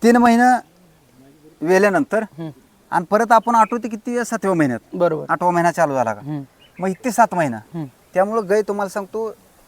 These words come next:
Speaker 1: चौथ्या ते पाचव्या महिन्यात गाभ धरली पाहिजे.
Speaker 2: हम्म, हम्म, हम्म.
Speaker 1: आणि नाही सहावा सातवा महिन्यात गेली का,
Speaker 2: हम्म.
Speaker 1: गाभ गेल्यानंतर, अं, दुधाला कमी येतात लगेच.
Speaker 2: हम्म, हम्म, हम्म.
Speaker 1: मग ती परत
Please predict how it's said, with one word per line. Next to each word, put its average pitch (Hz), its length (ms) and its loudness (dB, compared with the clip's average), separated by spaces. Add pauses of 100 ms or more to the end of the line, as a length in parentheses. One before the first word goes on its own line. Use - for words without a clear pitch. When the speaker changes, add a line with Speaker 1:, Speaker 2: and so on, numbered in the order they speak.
(340)
Speaker 1:
चौथ्या 180 340 0
ते 220 40 -10
पाचव्या 185 300 -2
महिन्यात 180 220 -4
गाभ 160 260 2
धरली 131 220 -2
पाहिजे. 110 400 -14
Speaker 2:
हम्म, 147 120 -8
हम्म, 143 120 -10
हम्म. 143 100 -12 (440)
Speaker 1:
आणि 165 80 -12
नाही 185 120 -6
सहावा 196 300 4
सातवा 214 260 -2
महिन्यात 208 440 -6
गेली 214 280 -2
का, 220 120 4
Speaker 2:
हम्म. 190 340 -6 (440)
Speaker 1:
गाभ 185 160 8
गेल्यानंतर, 214 480 -4
अं, 190 600 0
दुधाला 202 260 0
कमी 190 240 -4
येतात 147 200 -6
लगेच. 120 240 -14 (260)
Speaker 2:
हम्म, 147 120 -12
हम्म, 131 100 -14
हम्म. 135 180 -18 (100)
Speaker 1:
मग 143 60 -10 (100)
ती 202 40 -8
परत 196 240 -2